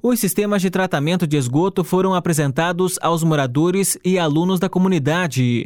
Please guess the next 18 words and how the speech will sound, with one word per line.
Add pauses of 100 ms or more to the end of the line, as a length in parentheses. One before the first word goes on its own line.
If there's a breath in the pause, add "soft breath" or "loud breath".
(280)
O
Programa
de
Educação
Ambiental
da
Portos
do
Paraná
segue
os
princípios
da
permacultura, (220)
de
cuidar
das
pessoas,